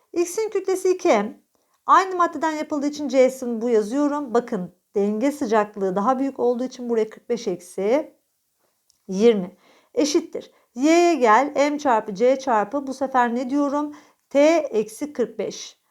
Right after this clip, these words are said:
diyoruz. Hemen yine burada bir sadeleştirme işine giriyorum. M'leri kendi arasına sadeleştiriyorum. C'leri kendi arasına sadeleştiriyorum. İkiyi de dağılma özelliği. Ya dağılma yapmayalım ya, şunu çıkaralım. İki çarpı yirmi beş olur burası.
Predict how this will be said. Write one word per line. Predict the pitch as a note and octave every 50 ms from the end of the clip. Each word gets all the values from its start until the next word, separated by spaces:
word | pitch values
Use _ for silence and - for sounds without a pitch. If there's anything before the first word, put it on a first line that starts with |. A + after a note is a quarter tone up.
| _ _ _ _ _ _ A3+
diyoruz. | C4 C#4+ D4 D4+ C#4+ D4 D4+ D4 D4 - -
Hemen | E4+ E4 D#4 D4 C#4
yine | C4+ B3+ B3 A#3 G#3+
burada | A3+ G3 G#3 G3
bir | G3+
sadeleştirme | - B3 A#3 A3+ A#3 A3 A#3+ A#3+ A#3+ - A#3+ B3 B3
işine | A#3+ - - B3 B3+ B3+
giriyorum. | B3+ A#3+ B3 B3 A#3+ A#3 A#3+ B3 B3+ B3 - _ _ _ _ _ -
M'leri | - - C4 C4 B3+ A#3+ G#3+ G3+ G3+
kendi | - G#3 G3 G3 G#3 A3+ C4
arasına | C4 C4 C4 C4 C4+ C4
sadeleştiriyorum. | C4 - B3+ B3 B3 A3+ B3+ A#3+ - - B3 B3+ A#3+ A#3 A#3+ A#3+ A#3
C'leri | F#3+ A3+ A#3+ A3+ A3 G3+ F#3 F#3 F#3
kendi | - G#3 G3 G3+ A3 A#3+
arasına | B3 B3 B3 B3 C4 C4
sadeleştiriyorum. | B3+ - C4 B3+ B3 A#3 B3+ - - - C4 C4+ C4 - -
İkiyi | F4 - - C4 C#4+
de | D#4 E4
dağılma | C#4 B3+ A#3 A3+ G#3 G#3 G3+
özelliği. | F#3 E3 F#3+ F3+ F3 F3+ - - -
Ya | C4+ C#4+ D4 C#4
dağılma | C#4+ C#4+ C#4+ C#4+ D4 D4
yapmayalım | C#4 D4 A3 G3 F#3 G3+
ya, | A3+
şunu | G#3+ - A3+ A#3
çıkaralım. | - - - F#3+ F3+ F#3 F#3 - _ _ - - _ _ _ -
İki | C4+ - E4 E4
çarpı | - C4+ G#3+ G3 G3+ - - C4+ D4+ D#4+ D#4+ - _ _ _ _ _ -
yirmi | A#3 A3+ B3 A#3+ A#3+ A#3
beş | A#3 A3+ - -
olur | F#3 F#3+ F#3+ F#3+ F#3+
burası. | A#3+ C4 C4+ C4 C4+ - C4+ C4 C4+ C4 C4